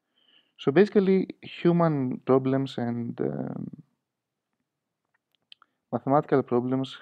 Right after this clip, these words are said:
have, uh, important similarities, but there is a huge difference. So, uh, please pay attention. The huge <laughs> difference,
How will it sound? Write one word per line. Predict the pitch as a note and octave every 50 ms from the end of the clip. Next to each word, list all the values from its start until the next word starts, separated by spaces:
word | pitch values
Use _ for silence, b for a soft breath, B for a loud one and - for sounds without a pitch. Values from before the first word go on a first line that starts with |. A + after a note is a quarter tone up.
| - -
have, | B2 A#2 A#2 A#2 B2 B2 _ _ _ _ _ _ _ _ _ _ _ _ _ _ _ _ _ - -
uh, | A2+ A2+ A2 B2 - -
important | - A#2 A#2 - B2+ B2 - - B2+ B2 B2 A#2 -
similarities, | - - A#2+ A#2 A2+ A#2+ B2 B2+ B2 - - C3 B2+
but | - B2 A#2+ -
there | - A#2+
is | A#2+ A#2+
a | A#2+ A#2
huge | - - C3+ C3 - -
difference. | C3 B2+ B2 - B2+ B2+ B2+ B2 _ _ - -
So, | _ C#3 B2+ C3+
uh, | C3 C3 B2+ _ _
please | - C3 C3 C3 - _
pay | - A#2
attention. | A#2 - - A#2 A#2 A#2 - - - B2+ B2+ C3 C3 _ _ _ _ _ _ _ _ _ _ _ _ _ _ _ _ _ _ -
The | -
huge | A#2+ - G3+ G#3 A#3
<laughs> | A3
difference, | G3 A3 - - - C#3 A2+ C3 D#3+ - - - _